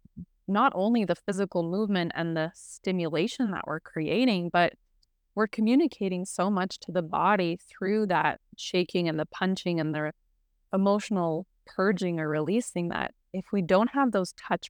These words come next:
points to orient, to come back to that receptive state, social engagement,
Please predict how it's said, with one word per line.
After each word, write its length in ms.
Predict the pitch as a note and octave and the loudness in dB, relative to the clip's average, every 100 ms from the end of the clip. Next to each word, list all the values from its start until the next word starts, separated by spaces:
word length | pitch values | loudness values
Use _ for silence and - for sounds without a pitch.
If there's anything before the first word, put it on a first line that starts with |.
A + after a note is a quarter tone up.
| - | -4
points 540 | A3+ A#3+ C4 - - - _ | 0 2 2 -2 -12 -20 _
to 240 | G3 F3 | -2 -2
orient, 640 | - E3 E3 E3+ E3+ E3 - _ _ | -2 -2 0 0 0 -2 -8 _ _
to 520 | - E3+ D#3+ D3+ D3+ - _ _ - | -6 -4 -2 -4 -8 -12 _ _ -6
come 180 | G3 | -2
back 220 | E3+ D#3 - | 2 0 -2
to 60 | - | -2
that 160 | E3 | 0
receptive 580 | D#3 - F3 E3+ - D#3+ | -2 -4 -6 -4 -4 -4
state, 640 | - - F3+ E3+ E3 - | -6 -2 2 2 0 -4
social 400 | - E3+ - F3 | -4 -4 -4 -6
engagement, 880 | E3+ E3+ D#3+ D#3+ D3+ - D#3+ D#3+ D#3 | -4 -4 -4 -4 -6 -8 -6 -4 -6